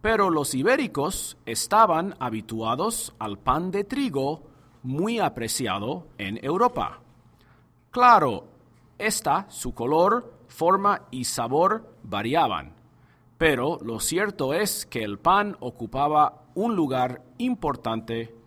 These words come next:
en la dieta de todos. According to the speaker, what food item was preferred by the Europeans as well as by the indigenous people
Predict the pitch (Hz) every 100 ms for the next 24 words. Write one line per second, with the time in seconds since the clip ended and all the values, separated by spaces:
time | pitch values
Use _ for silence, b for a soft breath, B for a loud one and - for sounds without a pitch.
0 | - 104 95 85 82 113 - 139 135 -
1 | _ - 143 - 80 71 - - - -
2 | _ _ _ _ _ _ b b b b
3 | b _ _ - - 90 98 123 135 139
4 | 151 - 180 - 82 58 - - 85 123
5 | - - 202 131 110 123 110 92 - 98
6 | - 127 131 104 101 98 104 139 - 185
7 | 160 135 147 - - 95 82 107 117 107
8 | 101 98 101 98 92 82 143 151 143 135
9 | - 131 131 127 123